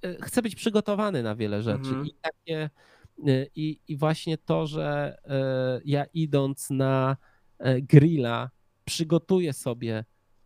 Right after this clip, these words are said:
Speaker 1: jedzenie swoje i nie będę liczył na to, że ktoś mnie tam w jakiś sposób obsłuży albo mi
Speaker 2: Mhm.
Speaker 1: przygotuje, to też jest cały czas, em, wiesz, no to, to, to jest cały czas ta sama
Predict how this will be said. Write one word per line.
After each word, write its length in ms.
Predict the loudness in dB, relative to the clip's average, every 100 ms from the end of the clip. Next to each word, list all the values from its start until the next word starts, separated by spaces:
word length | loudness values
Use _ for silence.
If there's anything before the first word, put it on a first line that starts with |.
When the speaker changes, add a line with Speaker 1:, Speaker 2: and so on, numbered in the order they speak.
| _
Speaker 1:
jedzenie 720 | 2 4 4 -2 -2 -4 -6 -10
swoje 500 | -6 2 4 2 -2
i 60 |
nie 160 | -2 -4 2
będę 420 | 2 2 0 0 -6 -6
liczył 360 | -2 -2 0 0
na 160 | 2 0
to, 120 | -2
że 120 | -4
ktoś 340 | 0 0 0
mnie 380 | 0 0 0 0 -4 -16 _
tam 260 | 2 2 2
w 40 | 2
jakiś 240 | 2 0
sposób 380 | 0 0 2 2
obsłuży 480 | 0 0 0 2 0
albo 200 | 0 0
mi 80 | -2
Speaker 2:
Mhm. 100 | -4
Speaker 1:
przygotuje, 580 | -8 -8 -8 -4 -4 -4
to 120 | -8 2
też 280 | 6 6 4
jest 500 | 0 2 0 -4 -2
cały 320 | 0 0 -2
czas, 420 | 0 0 0 -4 -18 -20 -20 -20 -2
em, 760 | 4 6 4 -2 -2 -4 -6 -10 -10 2
wiesz, 360 | 4 4 2
no 120 | -6 -6 0
to, 140 | 0 2
to, 140 | -2 -2
to 180 | 0 -2
jest 180 | -2
cały 200 | -2 -2
czas 180 | -2 -6
ta 120 | -4
sama 680 | -6 -6 -8 -4 -4 -4 -6